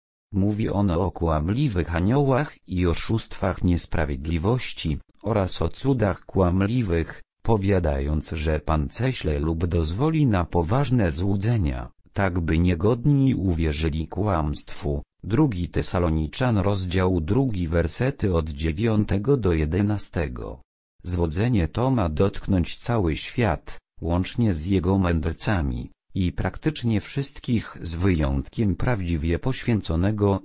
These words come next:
i oświeconego ludu Bożego, który zostanie zachowany nie dzięki swej własnej mądrości czy wyższości,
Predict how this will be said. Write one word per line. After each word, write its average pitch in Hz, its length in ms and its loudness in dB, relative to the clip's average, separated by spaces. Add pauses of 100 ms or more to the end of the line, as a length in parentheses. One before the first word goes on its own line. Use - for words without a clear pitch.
i 151 140 2
oświeconego 120 1000 0
ludu 82 500 0
Bożego, 107 600 0 (240)
który 95 320 0
zostanie 98 640 2
zachowany 92 720 0
nie 90 180 4
dzięki 101 420 0
swej 73 360 -2
własnej 80 640 -2
mądrości 87 800 2
czy 85 240 2
wyższości, 85 920 -2